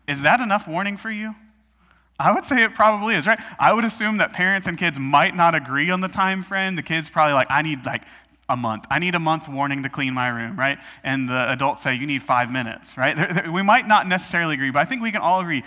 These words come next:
twenty years is plenty of time to figure out how to do something right. And so we're not just talking about this sudden anger from the Lord, but it's something where he gave them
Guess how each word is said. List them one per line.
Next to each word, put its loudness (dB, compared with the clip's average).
twenty -6
years -4
is -10
plenty -8
of -6
time -4
to -10
figure -4
out 0
how 2
to -4
do -8
something -8
right. -2
And -4
so -2
we're 0
not -2
just -8
talking -2
about -2
this -10
sudden -2
anger -6
from -4
the -6
Lord, -6
but -4
it's -6
something -4
where -4
he -8
gave -8
them -4